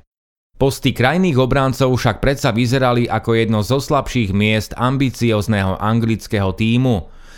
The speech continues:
Bývalý hráč Liverpoolu Stan Collymore Trippierovi s Walkerom vytkol, že nepodporovali ofenzívu. Angličania mali do zápasu skvelý nástup a prvých dvadsať, dvadsaťpäť minút jednoznačne dominovali.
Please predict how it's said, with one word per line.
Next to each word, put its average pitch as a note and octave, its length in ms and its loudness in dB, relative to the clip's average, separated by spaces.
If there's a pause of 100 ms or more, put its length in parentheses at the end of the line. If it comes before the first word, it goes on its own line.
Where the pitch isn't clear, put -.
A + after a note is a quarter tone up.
(200)
Bývalý D#3+ 560 0
hráč B2 240 0
Liverpoolu C3+ 640 0
Stan C3 320 0
Collymore C3 720 2
Trippierovi B2+ 640 2
s G2 80 -6
Walkerom C3 480 2
vytkol, C3 560 0
že G#2 160 2
nepodporovali A2 880 0
ofenzívu. A2+ 800 0 (400)
Angličania C3+ 640 2
mali A#2+ 320 2
do B2 160 0
zápasu A#2+ 560 0
skvelý C#3 400 0
nástup B2 560 0
a G#2 160 -2
prvých C3 400 0
dvadsať, C3+ 640 0
dvadsaťpäť B2 640 0
minút B2+ 480 0
jednoznačne A2+ 880 -2
dominovali. A2+ 720 2